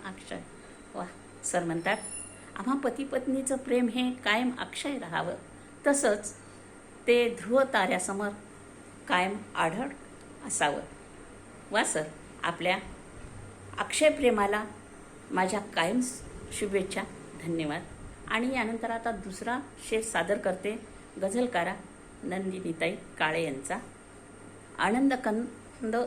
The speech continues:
या वृत्तातला. ऐका तर. "मानून घेतले तर, मानून घेतले तर जगणे मजेत आहे, आनंद जीवनाचा मोठा कवेत आहे,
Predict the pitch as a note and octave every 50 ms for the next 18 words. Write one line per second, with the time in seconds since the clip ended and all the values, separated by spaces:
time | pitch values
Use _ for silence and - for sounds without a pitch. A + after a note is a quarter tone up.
0 | - - G#3+ G3+ F#3 F#3 F3+ F3+ F#3 F#3 - C3 E3+ F3+ - - - - - -
1 | - E3+ - - - - - - - - - - - - - - - - - E3
2 | E3 - A3+ A3+ A3+ A#3+ A#3+ B3+ - - - - - - - - - - - -
3 | - - - - - - - - - - - - - - - - - - - -
4 | - A#3+ A3+ B3 C4 C4 B3+ B3 C4+ D4+ E4 E4 E4+ E4 C#4 C#4 C#4+ D4 D4 D4
5 | C#4+ D4 C#4+ C#4 B3+ B3 B3+ B3+ - A#3+ - - - - - - - - - -
6 | - - - - - - - G3 A3 A#3+ G#3 F#3 F#3+ G#3+ A#3+ C#4+ D4 D4 D4 C4+
7 | A#3 A#3 B3+ B3+ C4 C4 B3+ - C4 B3 B3 A#3+ A#3+ A#3+ A#3 A#3+ C4 C4 C4+ C4+
8 | C4 C4 - - - - - E3+ F3 G#3 G3+ G#3 A#3 A#3+ B3 B3+ B3+ A#3 F#3+ F3+
9 | F#3 F#3+ F#3 F#3 A3 B3 B3 - - A3+ - F#3 E3 D#3 C#3+ C#3 C#3+ C3+ C#3 -
10 | - - - - - - - - - - - - - - - - - - - -
11 | - - - - - - - - - - - - - - - - - - - G#3+
12 | A#3 A3 G3 G3 G#3+ A#3+ D4 D4+ D#4 D#4+ D#4 C4 B3 C4+ C#4+ C#4+ D4 C#4+ C#4+ C#4
13 | B3+ B3 A#3+ A3+ A3 A3 A3+ - B3+ C4 C4 A3 F#3+ - - - G3+ G3 G3+ G3+
14 | G3+ - A#3+ G#3+ G3 G3 - - - - B3+ A3+ C#4 C#4 - - E3 C#3+ C3+ -
15 | C#3+ -